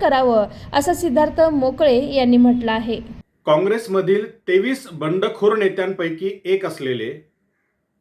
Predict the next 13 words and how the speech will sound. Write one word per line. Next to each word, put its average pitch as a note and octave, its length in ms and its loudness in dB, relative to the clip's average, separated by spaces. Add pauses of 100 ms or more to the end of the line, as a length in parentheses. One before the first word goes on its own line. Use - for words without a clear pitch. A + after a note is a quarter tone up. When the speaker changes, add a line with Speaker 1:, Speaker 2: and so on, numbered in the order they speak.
(180)
Speaker 2:
पृथ्वीराज F3 440 -2 (100)
चव्हाण C#3 300 -4 (800)
यांनी E3+ 580 -2 (240)
वंचित D#3+ 340 -4
बहुजन D#3+ 340 0
आघाडी D#3 260 -4
आणि D#3+ 140 -4
बाळासाहेब D3+ 480 -6
आंबेडकर C3+ 380 -6
यांना C#3 220 -8
असा C#3+ 200 -6
सल्ला D3 320 -2
दिलाय B2+ 340 -4